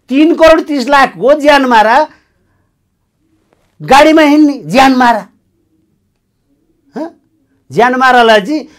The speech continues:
आजको भोलि नि तिन करोड तिस लाखको गाडी ल, तिन सय तिस लाखको ल्यान्ड क्रुजर पाडो। अनि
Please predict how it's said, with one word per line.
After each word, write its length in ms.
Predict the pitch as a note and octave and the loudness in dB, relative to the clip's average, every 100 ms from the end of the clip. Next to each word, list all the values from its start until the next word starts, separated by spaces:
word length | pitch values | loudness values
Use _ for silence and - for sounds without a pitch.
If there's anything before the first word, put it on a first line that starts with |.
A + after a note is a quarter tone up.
| _ | _
आजको 360 | G3 B3 C4+ B3 | -2 2 2 0
भोलि 200 | G#3 B3 | 0 0
नि 160 | D4 C#4+ | -2 -2
तिन 160 | B3 | -2
करोड 220 | A#3 G#3 | 0 0
तिस 260 | F#3 F#3 - | -2 -6 -4
लाखको 220 | D3+ E3 | -6 -6
गाडी 320 | D3+ C#3+ - | -6 -6 -6
ल, 80 | D3 D3 _ _ _ _ _ _ _ _ _ _ _ - | -10 -10 _ _ _ _ _ _ _ _ _ _ _ -12
तिन 320 | A#3 C4+ C4+ | -6 -4 -4
सय 300 | C4 C#4 D4+ D#4 D#4 | -4 0 2 2 0
तिस 240 | C#4+ D4 - - - _ _ - | -6 -6 -12 -20 -20 _ _ -4
लाखको 520 | B3 A#3 - D#3+ D#3+ - _ _ _ _ _ _ _ _ _ _ _ _ _ _ _ _ _ _ _ - | 0 0 -2 -10 -8 -10 _ _ _ _ _ _ _ _ _ _ _ _ _ _ _ _ _ _ _ -6
ल्यान्ड 240 | F#3 F#3 | -4 -2
क्रुजर 260 | D#3 D3 C3 | -4 -6 -6
पाडो। 360 | C3 G2+ F#2+ _ _ _ _ _ _ _ _ _ _ _ _ _ _ _ _ _ _ - | -8 -12 -16 _ _ _ _ _ _ _ _ _ _ _ _ _ _ _ _ _ _ -8
अनि 500 | D#3+ C3+ D3+ F3+ | -6 -4 -6 -8